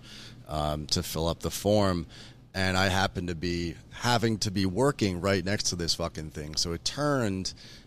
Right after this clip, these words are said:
and my hard hat bumped against it. You don't wanna be anywhere near the ass end of a Caterpillar three seventy-four excavator. It's a giant fucking machine. And at another point, I had the chainsaw going, right?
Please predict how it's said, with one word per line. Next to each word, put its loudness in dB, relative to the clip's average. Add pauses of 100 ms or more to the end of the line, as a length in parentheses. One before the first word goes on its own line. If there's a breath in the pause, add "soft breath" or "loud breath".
(120)
and 0
my 0
hard 0
hat -4
bumped -2
against -2
it. -4
You 4
don't 8
wanna 6
be 4
anywhere 2
near -2
the -6
ass 2
end -6
of -8
a -6 (360 soft breath)
Caterpillar 0
three -2
seventy-four 0
excavator. -4
It's -4
a -6
giant -4
fucking -8
machine. -6 (260 loud breath)
And 0
at 6
another 8
point, 2
I 2
had 2
the -2
chainsaw 2
going, -8
right? -2